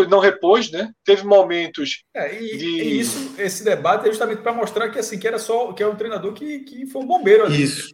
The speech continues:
Speaker 2: E pode ser bom,
Speaker 3: Isso.
Speaker 2: pode ser um
Speaker 1: É.
Speaker 2: bombeiro em outras oportunidades, mas o Ce-, o Ceará, a gente tá falando assim, primeiro, o Guto vai continuar no Ceará. Eu acho que o Ceará não dá como a gente ter esse vacilo, não. A gente só tava só a partir de um cenário, mas seja qual for o cenário que o Ceará escolha, antes da estreia não existe emergência.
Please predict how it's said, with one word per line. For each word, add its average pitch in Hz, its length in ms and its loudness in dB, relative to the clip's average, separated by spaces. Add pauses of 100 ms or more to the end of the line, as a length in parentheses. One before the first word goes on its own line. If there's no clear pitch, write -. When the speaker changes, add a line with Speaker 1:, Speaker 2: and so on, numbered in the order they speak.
(140)
Speaker 2:
E - 60 -14
pode - 240 0
ser 233 80 0
bom, - 180 2
Speaker 3:
Isso. 107 160 2
Speaker 2:
pode 240 140 0
ser 247 60 -6
um 240 100 -6
Speaker 1:
É. - 40 0
Speaker 2:
bombeiro 208 240 2
em 202 40 6
outras 220 240 2
oportunidades, 208 680 -4
mas 160 160 -8
o 185 60 -10
Ce-, 226 180 -10
o 180 180 -6
Ceará, 160 640 -4 (220)
a 190 40 -16
gente 330 100 -6
tá 349 40 -2
falando 220 160 0
assim, 190 140 -8 (540)
primeiro, 208 320 -8
o - 120 -14
Guto 160 260 -8
vai 247 100 0
continuar 170 280 -8
no 185 40 -8
Ceará. 123 500 -4
Eu 107 80 -10
acho 143 120 -8
que 143 60 -10
o - 40 -12
Ceará 131 200 -4
não 180 60 -6
dá 220 100 -2
como 208 140 -10
a 208 40 -10
gente 180 80 -14
ter 180 60 -8
esse - 80 -12
vacilo, 165 240 -10
não. 120 80 -10
A - 20 -8
gente 135 120 -10
só 151 120 -10
tava 156 200 -6
só 165 140 -8
a 180 60 -10
partir 185 200 -10
de 160 60 -16
um 175 40 -14
cenário, 131 400 -8 (460)
mas 185 220 -4 (140)
seja 214 260 0
qual 208 140 -2
for 175 160 -10
o - 20 -12
cenário 143 460 -8
que 143 80 -20
o 131 40 -16
Ceará 127 220 -6
escolha, 139 500 -10 (320)
antes 233 200 -10
da 220 100 0
estreia 175 360 -4
não - 80 -8
existe 151 480 -10
emergência. 294 580 -10